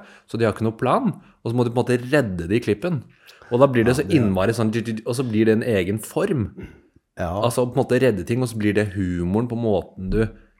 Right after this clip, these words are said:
Speaker 1: plutselig hopper, plutselig forklarer, bung, bung, bung, altså det dukker ting opp og sånn da.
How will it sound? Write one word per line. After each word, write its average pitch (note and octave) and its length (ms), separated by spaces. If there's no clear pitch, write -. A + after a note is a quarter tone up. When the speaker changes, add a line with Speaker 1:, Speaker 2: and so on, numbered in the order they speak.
Speaker 1:
plutselig D#3 360
hopper, B2+ 340
plutselig - 320
forklarer, G2+ 560
bung, F4+ 240
bung, C#4 260
bung, C4+ 220
altså B2 240
det B2 220
dukker B2 360
ting G2+ 220
opp F#2+ 260
og G2 80
sånn D3+ 200
da. - 40